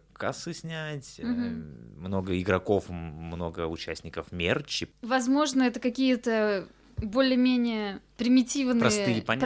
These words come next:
Speaker 2: простые, да, эм, правила игры специальные не нужны для
Speaker 1: Возможно.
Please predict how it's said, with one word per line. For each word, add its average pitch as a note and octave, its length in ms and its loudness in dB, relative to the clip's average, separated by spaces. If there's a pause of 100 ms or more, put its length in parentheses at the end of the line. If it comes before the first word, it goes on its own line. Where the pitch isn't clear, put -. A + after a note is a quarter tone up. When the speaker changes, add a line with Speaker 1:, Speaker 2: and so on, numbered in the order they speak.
(100)
Speaker 2:
простые, A#3+ 400 -2
да, F#3+ 380 2
эм, D3+ 840 -10 (300)
правила A3 540 4
игры G4 680 2
специальные G#3 560 -6
не G3 120 -8
нужны F3+ 420 -10
для E3 400 -16 (640)
Speaker 1:
Возможно. F2+ 360 -12